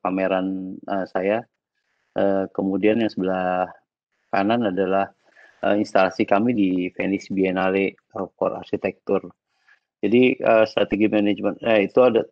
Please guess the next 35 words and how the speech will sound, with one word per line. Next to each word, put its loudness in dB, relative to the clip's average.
tetap 2
ya, 4
ada 0
tetap -4
ada 2
mi-, 0
meeting -2
mingguan, 2
kemudian -8
saat 0
visit -10
juga -2
sama, 2
meeting 0
sama -2
klien 2
iya, 4
workshop -2
iya, 0
kolaborasi -2
arsitek -4
lain, 2
termasuk 0
arsitek -2
asing 0
mungkin 0
yang -4
ini. 0
Kemudian 2
juga 2
satu -2
proyek, 0
eh, 4
kita 0
juga 4